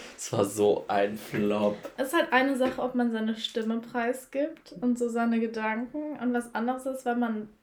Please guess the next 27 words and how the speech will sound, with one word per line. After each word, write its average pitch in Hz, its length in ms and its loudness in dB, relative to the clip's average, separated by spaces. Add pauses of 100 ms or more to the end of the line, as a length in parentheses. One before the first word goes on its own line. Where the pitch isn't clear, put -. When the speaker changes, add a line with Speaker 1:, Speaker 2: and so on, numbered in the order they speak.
(220)
Speaker 2:
jemanden 233 280 4
dabei 220 260 2
sieht. 220 320 -2
Ich - 80 -16
könnte 247 240 0
auch 233 80 -4
nie 247 180 6
so 226 280 0
ein 226 300 -2
YouTube-Video 214 680 -4
machen. 202 420 -12 (120)
Speaker 1:
Nee, 120 300 0
da 107 160 2
wär 107 160 2
ich - 140 -6
auch 107 240 -2
richtig - 400 -8
raus. 113 320 -2 (240)
Speaker 2:
Wir 247 100 4
mussten 262 300 4
in 247 120 2
Englisch 240 340 0
eine 240 100 0
Präsentation 233 720 -2
machen 226 480 0
aufgrund 226 640 -2
des - 380 -8